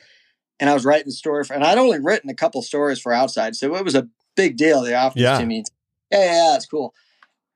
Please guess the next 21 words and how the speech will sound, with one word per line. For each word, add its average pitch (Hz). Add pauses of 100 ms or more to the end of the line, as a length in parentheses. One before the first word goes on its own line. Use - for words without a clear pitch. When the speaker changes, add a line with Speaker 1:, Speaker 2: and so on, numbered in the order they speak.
(140)
Speaker 1:
And 151
as 143
soon 247
as 214
I 190
found 180
out 165
that 147
that 135
game 135
was 202 (260)
going 190
on, 220 (480)
I 143
had 151
to 135
call 170
him 143
and 107 (360)
cancel 165
it. -